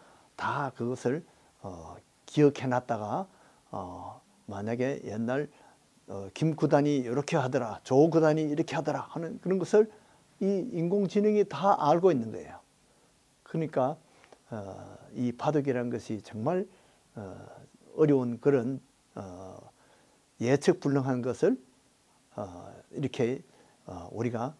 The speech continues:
물리치기 어렵듯이 의학도 사실 예측 불능입니다. 그래서 많은 의사들이 그중에서도 가장 가능성이 높은 것으로 우리가, 어,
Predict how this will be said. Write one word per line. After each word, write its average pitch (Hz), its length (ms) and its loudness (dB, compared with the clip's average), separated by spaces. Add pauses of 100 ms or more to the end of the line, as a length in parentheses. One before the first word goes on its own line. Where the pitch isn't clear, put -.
(220)
물리치기 143 500 -2
어렵듯이 120 760 -2 (520)
의학도 196 720 2 (680)
사실 - 480 -2
예측 131 420 -2
불능입니다. 127 680 -4 (920)
그래서 156 340 6
많은 143 540 -2 (180)
의사들이 160 640 4 (800)
그중에서도 190 600 2
가장 240 320 0
가능성이 185 580 2
높은 160 320 2
것으로 196 440 4 (400)
우리가, 135 500 -2 (380)
어, 104 180 -6